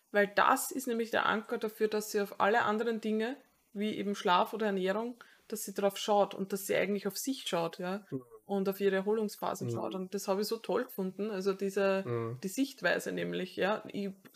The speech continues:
Speaker 1: dass ich nicht bei diesem einen Ding
Speaker 2: Ja.
Speaker 1: abzwicke, ja, was mir eigentlich, was mir ermöglicht, dass ich wirklich auf mich schaue.
Speaker 2: Ja.
Speaker 1: Das ist
Speaker 2: Ja,
Speaker 1: schon,
Speaker 2: es ist
Speaker 1: schon
Speaker 2: sehr,
Speaker 1: gut.
Speaker 2: sehr intelligent, ja.
Speaker 1: Es ist halt Zeit für sich, die man rausräumt.
Speaker 2: Ja.
Speaker 1: Also das waren jetzt sehr viele Themen,
Speaker 2: Mhm.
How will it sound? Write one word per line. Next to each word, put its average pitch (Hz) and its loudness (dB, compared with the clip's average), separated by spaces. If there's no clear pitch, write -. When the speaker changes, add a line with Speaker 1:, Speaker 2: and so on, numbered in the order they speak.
Speaker 1:
dass 202 2
ich 196 0
nicht 247 6
bei 269 -4
diesem 220 -2
einen 262 4
Ding 220 6
Speaker 2:
Ja. - 0
Speaker 1:
abzwicke, 208 4
ja, 214 4
was 202 6
mir 226 2
eigentlich, 208 4
was 220 4
mir 226 2
ermöglicht, 220 4
dass 208 -4
ich 202 -6
wirklich 214 -6
auf 202 -4
mich 208 -6
schaue. - -2
Speaker 2:
Ja. 120 -4
Speaker 1:
Das 202 -4
ist 214 -4
Speaker 2:
Ja, 123 2
Speaker 1:
schon, 113 10
Speaker 2:
es 113 8
ist 110 -4
Speaker 1:
schon 113 0
Speaker 2:
sehr, 107 8
Speaker 1:
gut. 92 -2
Speaker 2:
sehr 110 2
intelligent, 104 -6
ja. 120 -2
Speaker 1:
Es 202 -2
ist 269 -4
halt 311 2
Zeit 175 2
für 214 -6
sich, 196 -8
die 185 -6
man 170 -4
rausräumt. - -8
Speaker 2:
Ja. 120 -2
Speaker 1:
Also 220 2
das 233 -2
waren 214 4
jetzt 254 -2
sehr 233 6
viele 262 0
Themen, 247 2
Speaker 2:
Mhm. 120 0